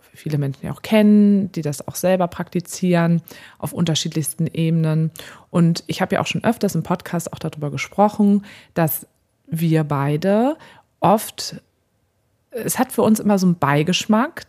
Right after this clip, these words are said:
den wir immer nicht so zuordnen konnten, der sich aber oft für uns nicht so positiv angefühlt hat.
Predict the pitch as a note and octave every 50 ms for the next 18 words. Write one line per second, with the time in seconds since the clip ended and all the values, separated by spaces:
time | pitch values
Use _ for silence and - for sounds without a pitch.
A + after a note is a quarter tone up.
0 | _ _ _ _ _ - G#3 G#3+ G#3+ A3 A3+ G#3+ G#3+ G#3 - G3 F#3+ F#3 F3+ -
1 | A3 G3 - - - - - - - - D3 C#3+ - - - - C3+ - - D#3+
2 | D#3+ - - - - - - - G3 G3 G3 G3+ - - - F#3+ F#3+ F#3+ - -
3 | G#3 A3 - - - - - A3 - G3 F#3+ F3 - - G3 - - A#3 - -
4 | D4+ C4+ G#3 E3+ - - - - - - C#3 C#3+ - C#3+ - - - - - -
5 | - - - - - -